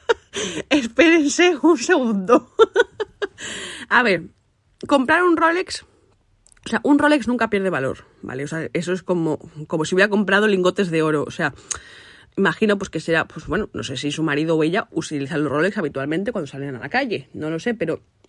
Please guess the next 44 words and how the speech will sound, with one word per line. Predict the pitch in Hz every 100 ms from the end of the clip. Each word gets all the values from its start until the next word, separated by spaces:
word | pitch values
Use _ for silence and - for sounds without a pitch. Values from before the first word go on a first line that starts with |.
| _ -
eh, | - 170 170 - _ -
<clears throat> | 180 185
pero | 196 185
es | -
como, | 269 254 208
como | 220 190
una | 190 240
inversión, | 254 196 156 - 175 156
o |
sea, | 156 156 - - - - - -
que | 240
tú | 240
tienes | 269 277
el, | 262 247 240 233 - _
el | 196 214
cash, | - 240 233
por | - 190
así | 185
decirlo, | 240 233 269 262 233
y |
dices, | 202 190
"Bueno, | 180 175
pues | 165
en | 180
vez | 185
de |
comprarme | 196 190 196
una | 190
casa | 214 226 160 - -
o | 170
comprarme | 170 170 185 190 185 180 170 151 -
algo | 196 190 180
que |
a | 165
lo |
mejor | 151 185 190
en | 185
su | 175 175
día, | 196 180
pues, | 156
pueda | - 175 170
perder | 175 170
valor, | 180 190 226 214 - - - -
eh, | - 185 175 170 165